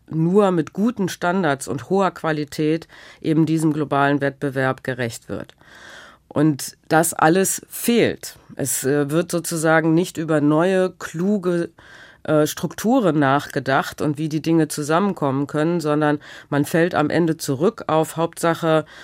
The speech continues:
das Kapital kann möglichst günstig produzieren. Und dann sind wir natürlich bei der Diskussion um Arbeitskosten, dann sind wir bei der Frage von Arbeitsrechten und Sozialrechten.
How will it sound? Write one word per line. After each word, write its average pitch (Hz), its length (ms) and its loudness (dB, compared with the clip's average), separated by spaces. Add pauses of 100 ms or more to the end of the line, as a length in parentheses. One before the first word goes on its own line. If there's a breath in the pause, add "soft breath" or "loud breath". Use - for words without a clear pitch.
das - 180 -8
Kapital 156 640 0
kann 156 260 0
möglichst 156 460 0
günstig 175 400 -2
produzieren. 190 640 0
Und 160 100 0
dann 143 100 2
sind 156 200 -2
wir 156 80 -2
natürlich 147 460 -2
bei 147 100 -2
der 135 120 -2
Diskussion 143 600 -2
um 123 160 -4
Arbeitskosten, 170 800 0
dann 135 160 0
sind 139 220 -4
wir 135 140 -2
bei 123 300 -2 (340 loud breath)
der 127 100 -4
Frage 131 540 0
von 120 320 -2
Arbeitsrechten 127 1200 -2
und 117 280 -2
Sozialrechten. 160 920 -2